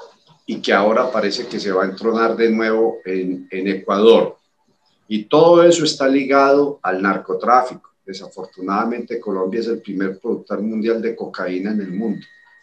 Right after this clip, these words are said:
Y déjeme decirle esto, si el princip-, los merc-, los que mercadean la cocaína colombiana son los carteles mexicanos. Y los carteles mexicanos son los que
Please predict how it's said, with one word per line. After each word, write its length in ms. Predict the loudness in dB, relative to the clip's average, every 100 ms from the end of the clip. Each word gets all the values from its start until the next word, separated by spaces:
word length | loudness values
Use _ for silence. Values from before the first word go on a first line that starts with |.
| _ _
Y 100 | -6
déjeme 300 | -2 0 0
decirle 360 | -2 -4 -4 -2
esto, 260 | -4 -10 _ _ _ _ _ _ -8
si 140 | -4
el 120 | -4
princip-, 400 | -4 -4 -4 -8 -6
los 200 | -4 -2
merc-, 400 | -2 -4 -8 -20 -10
los 240 | -8 -8
que 120 | -4 -2
mercadean 640 | -2 -4 -2 2 2 2
la 140 | 0 -2
cocaína 520 | -6 -4 -2 -2 -4
colombiana 520 | -6 -4 -2 -2 -4
son 160 | -6 -8
los 120 | -6
carteles 460 | -8 -6 -6 -6
mexicanos. 800 | -6 -8 -8 -6 -6 -8 -20 -20 _ _ _ _ _
Y 60 | -8
los 200 | -6 -4
carteles 440 | -4 -2 -2 0
mexicanos 540 | 0 -2 -4 -4 -4
son 140 | -2 -2
los 180 | -2 -4
que 440 | -2 -2 -4